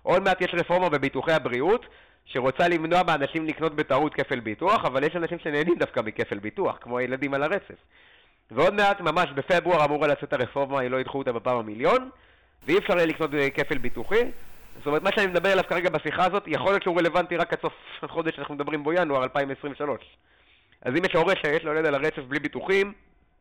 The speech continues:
או שהוא רוצה להגדיל את המכסה והוא רוצה לעשות לו עוד ביטוחים, הוא צריך לעשות את זה עד סוף החודש. עכשיו תראו, כתב שירות, בניגוד לביטוח, זה לא חוזה, זאת הבעיה. אין מה לעשות. כתב שירות, החברה יכולה להחליט שבהודעה מראש היא גם מבטלת אותו. זאת אומרת, גם אם עכשיו עשיתי כתב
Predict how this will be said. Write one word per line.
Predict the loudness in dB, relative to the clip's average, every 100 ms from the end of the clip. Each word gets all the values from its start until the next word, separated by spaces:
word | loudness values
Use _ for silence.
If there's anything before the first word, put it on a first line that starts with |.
| _ -20 -20 -20 -2
או | 2
שהוא | 4
רוצה | 2 4 2
להגדיל | 2 0
את | 0
המכסה | -2 -2 0 0
והוא | -2
רוצה | -4 -4
לעשות | -4 0
לו | 0
עוד | 0
ביטוחים, | -6 -6 -2 -4 -4 -18 _ _ _ -12
הוא | -12
צריך | -10 -8
לעשות | -8
את | -4
זה | -2
עד | -2
סוף | -2
החודש. | -2 -2 -2 -4
עכשיו | -10 -8
תראו, | -4 -6
כתב | 0 -2 0 -2
שירות, | 4 6 4 0 -20 _ _ -4
בניגוד | -2 0 2 2
לביטוח, | 0 0 2 0 2
זה |
לא | 0
חוזה, | 0 -4 -6 -4
זאת | -2 -2
הבעיה. | 0 0 2 0 -4 _ _ _ _ _ _ _
אין | -2
מה | 2
לעשות. | 2 0 -4 -16
כתב | -4 -4 -2
שירות, | 2 2 2
החברה | -2 2 2
יכולה | 2 2 2
להחליט | 4 2 0 -2 -4
שבהודעה | -4 -4 0 2
מראש | 2 0 0 0
היא |
גם | -4 -2
מבטלת | -4 0 0 0
אותו. | -8 -12
זאת | -12
אומרת, | -12 -4
גם | -2
אם | -2
עכשיו | -2 -6
עשיתי | -6 -12
כתב | -10 -10